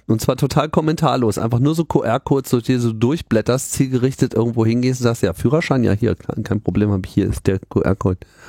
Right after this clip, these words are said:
Steht alles drin. Ja, hat Herr, hat Herr Scheuer gesagt. Jetzt hab ich grad mal diese I D Wallet mal gestartet, um mal so zu gucken, wie so die, die, die Onboarding, äh, Experience ist.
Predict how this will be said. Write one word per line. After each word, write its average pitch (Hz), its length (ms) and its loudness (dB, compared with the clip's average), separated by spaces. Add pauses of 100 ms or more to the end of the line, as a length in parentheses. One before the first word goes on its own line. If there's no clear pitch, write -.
(460)
Steht 117 180 0
alles 120 280 0
drin. 127 320 -2 (520)
Ja, 113 340 2
hat 110 220 -2
Herr, 117 260 0
hat 120 220 0
Herr 147 80 2
Scheuer 120 380 0
gesagt. 80 460 -2 (400)
Jetzt - 120 -4
hab 131 80 0
ich 143 80 -6
grad 139 160 -2
mal 139 120 2
diese 135 200 0
I 135 180 -2
D 131 220 0
Wallet 127 420 -2 (1080)
mal 123 160 2
gestartet, 127 580 -2
um 135 80 -2
mal 123 240 2
so 120 140 0
zu 123 160 -2
gucken, 143 280 0
wie 117 100 2
so 117 120 0
die, 113 260 0
die, 110 200 0
die 110 180 0
Onboarding, 104 600 0 (120)
äh, 98 360 2
Experience 104 520 -2
ist. - 340 -4